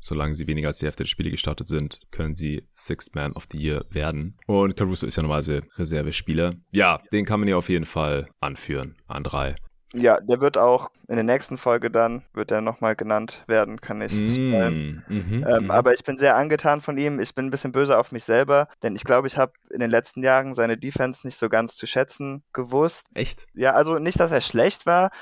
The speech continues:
Speaker 2: aber ich finde ihn dieses Jahr, fällt er mir nochmal mehr auf. Ich weiß nicht, ob das daran lag, dass ich einfach die Lakers so doof finde oder dass es vielleicht auch nicht so auffiel, weil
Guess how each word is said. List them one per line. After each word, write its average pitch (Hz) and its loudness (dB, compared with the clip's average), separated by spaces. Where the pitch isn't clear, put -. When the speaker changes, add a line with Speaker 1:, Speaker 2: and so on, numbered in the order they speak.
Speaker 2:
aber 123 4
ich 135 -2
finde 147 -6
ihn 139 -8
dieses 147 -4
Jahr, 131 6
fällt 143 -2
er 131 2
mir 123 2
nochmal 123 0
mehr 117 2
auf. 135 4
Ich - -8
weiß 120 4
nicht, 120 -8
ob - -4
das 117 -4
daran 113 2
lag, 107 4
dass - -12
ich 110 -10
einfach 113 -6
die - -8
Lakers 131 0
so 131 -6
doof 135 -2
finde 131 0
oder 123 4
dass 123 2
es 131 -6
vielleicht 131 2
auch 127 0
nicht 131 -6
so 127 2
auffiel, 135 2
weil 117 6